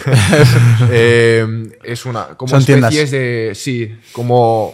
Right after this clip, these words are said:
Speaker 1: imaginaos, pues está AliExpress y después está Amazon,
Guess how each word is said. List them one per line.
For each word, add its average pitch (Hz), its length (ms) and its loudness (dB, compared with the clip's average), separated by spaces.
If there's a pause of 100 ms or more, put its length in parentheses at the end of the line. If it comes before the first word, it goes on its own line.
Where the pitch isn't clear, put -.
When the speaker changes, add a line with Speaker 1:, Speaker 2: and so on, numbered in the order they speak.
Speaker 1:
imaginaos, 120 800 -8
pues 113 180 -8
está 110 500 -4 (720)
AliExpress 135 800 -4
y - 60 -14
después 101 220 -12
está 92 240 -8
Amazon, 104 680 -10